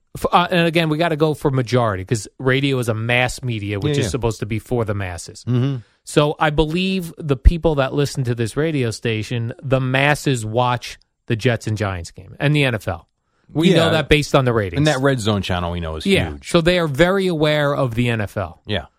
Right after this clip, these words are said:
Speaker 1: Like, I think, it, you know, if you look at the ratings, they have thirty million people on a Sunday night game, a Thursday night game. It, you know, people are watching the four o'clock window game. So we know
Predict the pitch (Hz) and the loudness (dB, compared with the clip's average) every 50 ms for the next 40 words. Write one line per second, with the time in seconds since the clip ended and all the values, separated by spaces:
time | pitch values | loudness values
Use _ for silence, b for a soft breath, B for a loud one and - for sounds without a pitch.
0 | _ _ - 123 123 127 127 123 - - 139 123 113 - 127 123 - - 135 120 | _ _ -2 0 2 2 2 0 2 0 0 0 2 0 -2 -2 -2 -2 -2 0
1 | 110 98 101 104 98 127 135 127 135 123 - 127 - 110 107 131 139 143 139 135 | 0 0 -2 -2 -2 -2 0 0 0 0 -2 -2 -2 -2 -2 0 0 0 0 -2
2 | 127 110 113 113 98 95 - - 139 123 117 117 117 113 107 104 104 98 - 143 | -2 -2 -2 -4 -4 -4 -2 0 0 0 0 0 -2 -2 -4 -4 -2 -2 -2 -2
3 | 143 - 120 113 113 104 98 - - 139 127 117 110 120 147 165 165 151 - 151 | 0 2 0 0 0 0 -4 -2 -2 0 0 0 0 0 0 0 0 0 -2 -2
4 | 139 120 107 - - 147 135 123 107 - 127 127 160 185 180 151 - 160 143 127 | -2 -2 -4 -2 0 0 0 0 0 -2 -2 0 0 -2 -2 -2 -2 -2 -2 0
5 | 127 135 139 151 170 160 131 127 - B B B B B - - 180 180 - 180 | -2 -4 -2 -2 -2 0 -2 -2 -2 B B B B B 2 2 2 4 2 2
6 | 170 156 147 131 131 131 131 131 127 - - 135 131 120 110 - - 131 123 120 | 2 2 2 2 2 2 2 2 0 0 -2 -2 0 -2 -2 -2 -2 -2 -2 -2
7 | 113 - 131 131 123 120 - 185 190 190 180 185 175 165 160 165 160 156 156 151 | -2 0 0 0 0 2 0 -2 0 0 0 0 0 0 -2 0 0 0 0 -2
8 | 143 b b b b b b b - - - 190 202 220 254 262 262 240 202 190 | -4 b b b b b b b -6 2 2 2 2 2 -2 -2 -2 -2 0 0
9 | 190 185 180 151 131 123 120 120 127 131 120 | 0 0 2 0 0 0 0 -2 -2 -4 -6